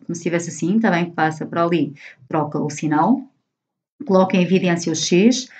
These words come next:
x menos um igual a zero. Portanto, vai ficar x igual a zero ou x menos um igual a zero. Fica x igual a zero ou x igual a um. Ora, há dois números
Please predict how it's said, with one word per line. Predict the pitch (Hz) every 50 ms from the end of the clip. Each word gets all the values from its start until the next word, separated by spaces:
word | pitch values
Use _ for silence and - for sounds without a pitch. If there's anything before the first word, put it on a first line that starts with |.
| - - - _ _
x | - - - - 226 196 180 -
menos | 180 170 165 170 170 151 147 190
um | 220 247 277 269 - - - -
igual | - 226 226 226 233 233
a |
zero. | 226 233 214 185 180 -
Portanto, | - - - 175 165
vai | 185 185
ficar | 180 - - 185 170
x | 170 - - 208 180 156
igual | 165 156 160 156 160 160
a | 156
zero | 156 190 196 214 226 226
ou | - 196 196 208 226 226 226 - - - _
x | - - - 226 208 196 -
menos | 180 170 165 170 165 175
um | 220 220
igual | 220 220 226 220 214
a | 196
zero. | - 180 156 156 156 - - - - - - _ _ _
Fica | _ - 202 190 180 185 175 151 147 147
x | - - - - 226 196 170 165
igual | 170 160 165 165 170
a | 165
zero | 160 185 190 202 233 262 254 - -
ou | 220 214 220 233 254 269
x | - - - 269 254 233
igual | 262 233 247 254 262
a | 254
um. | 226 226 - - - - - - - -
Ora, | - 180 175 175 - -
há | 240 233 202
dois | 180 233 233 226 185
números | 180 156 156 165 - -